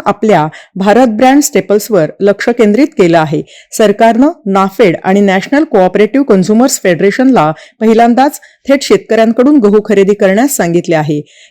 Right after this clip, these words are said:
या दोन संस्थांसह केंद्रीय भांडार या तीन सरकारी एजन्सी भारत आट्याची विक्री तसंच भारत चना डाळ आणि भारत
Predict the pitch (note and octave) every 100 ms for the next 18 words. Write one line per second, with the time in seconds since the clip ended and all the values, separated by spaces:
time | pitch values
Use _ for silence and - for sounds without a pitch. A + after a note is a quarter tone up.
0 | - G3 F3 A#3 D4 A#3+ G3+ - G3 G3
1 | A#3+ E3 D#3 - _ B3+ B3+ D4 D#4 C#4+
2 | C4+ D#4 D#4 F#3 F3+ F3+ A#3+ D4 - A3+
3 | G3+ B3 D4 G3+ - G3 G#3+ A3 - C4+
4 | F#3+ F#3 A#3+ - E3+ G3+ A#3 F#3 D#3 F#3
5 | G3 A3 C#3+ - _ - A3+ C#4 D#4 -
6 | - F3+ G3+ C#4+ - G3+ F#3+ G3+ E3 D3+
7 | - F3 F#3+ F#3+ F3 G3